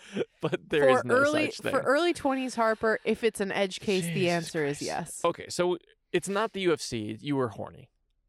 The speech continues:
Speaker 1: You thought this was sexy.
Speaker 2: No, it, <sighs> I shared it with you because, like, I don't know, I feel like
Speaker 1: Because you
Speaker 2: y-
Speaker 1: wanted me to know what you like.
Speaker 2: No, you and I both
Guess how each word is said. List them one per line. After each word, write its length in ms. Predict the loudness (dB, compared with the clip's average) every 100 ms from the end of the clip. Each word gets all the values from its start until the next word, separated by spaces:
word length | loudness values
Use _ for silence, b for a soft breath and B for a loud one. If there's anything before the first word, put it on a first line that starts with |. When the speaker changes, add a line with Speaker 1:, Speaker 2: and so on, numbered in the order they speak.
| _ _ _ _ _ _ _ _ _ _ _ _ _ _ -2
Speaker 1:
You 160 | 0
thought 200 | 2 2 0
this 140 | -2
was 120 | -2
sexy. 540 | -4 -6 -8 -12 -16 -18 _ _ _ _ _ _ _ _ _ _ _ b b b -4
Speaker 2:
No, 280 | 2 2 0
it, 260 | -4 -10 -6
<sighs> 100 | -6 B B B B _ _ _ b b b b -6
I 80 | -6
shared 420 | -6 -4 -2 -2
it 120 | -4
with 180 | -8 -14
you 520 | -10 -8 -8 -8 -10 _ _ _ -16
because, 760 | -14 -4 0 0 0 -4 -12 -8
like, 360 | -8 -8 -14 _ _ _ _ _ _ _
I 60 | -4
don't 100 | -2
know, 60 | -2
I 100 | -4
feel 160 | -2 -2
like 100 | 0
Speaker 1:
Because 140 | -2
you 80 | 0
Speaker 2:
y- 60 | 0
Speaker 1:
wanted 180 | 0
me 120 | -2 -4
to 100 | -4
know 180 | -4
what 180 | -6 -4
you 100 | -2
like. 400 | 0 -2 -6 -16 -14
Speaker 2:
No, 520 | -6 -2 0 0 -4 -8
you 260 | -6 -4
and 120 | -4
I 180 | -4 -6
both 420 | -4 0 0 -2